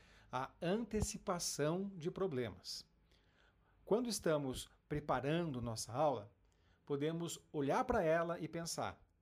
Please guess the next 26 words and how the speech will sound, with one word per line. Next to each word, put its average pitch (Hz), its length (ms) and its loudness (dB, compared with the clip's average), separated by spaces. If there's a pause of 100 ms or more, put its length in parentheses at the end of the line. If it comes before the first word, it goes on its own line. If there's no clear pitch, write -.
(880)
"O 190 80 4
que 311 320 0
pode 170 600 2
não 160 260 0
sair 143 500 0
conforme 135 720 0
o 135 60 -6
planejado?" 123 720 -8 (840)
Ou 151 140 0
então, 147 360 0 (600)
"Quais 233 440 -2
dificuldades 160 1000 0
podemos 147 480 -2
encontrar 139 520 0
durante 135 400 0
a 139 40 -2
execução 131 440 -4
dessa 123 300 -2
aula?" 101 300 -2 (800)
A 156 240 4
antecipação 185 640 0
de 156 100 -6
problemas 151 500 2
pode 165 240 0
estar - 160 0
relacionada 143 840 0